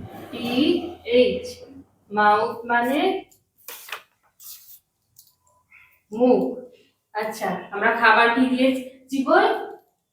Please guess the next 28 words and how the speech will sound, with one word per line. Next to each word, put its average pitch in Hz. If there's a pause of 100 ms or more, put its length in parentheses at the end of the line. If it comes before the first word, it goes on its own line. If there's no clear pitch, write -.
(180)
বলো, 247 (200)
কি 240
দিয়ে 262
চিবোই? 330 (240)
দাঁত 233 (100)
দিয়ে। 208 (540)
আর 196 (140)
তুমি 262
বলো, 262
দাঁত 254
ইংরেজি 277
কি? 349 (1040)
টিথ। 285 (420)
টিথ 254
মানে 285 (380)
দাঁত। - (1600)
টিথ 254
স্পেল 254 (140)
বান-, 233
বানান 254
কি 277
বলো 269
তো? 339
টি 285 (600)
ডবল 202
ই 311 (680)
টি 247 (840)
এইচ। -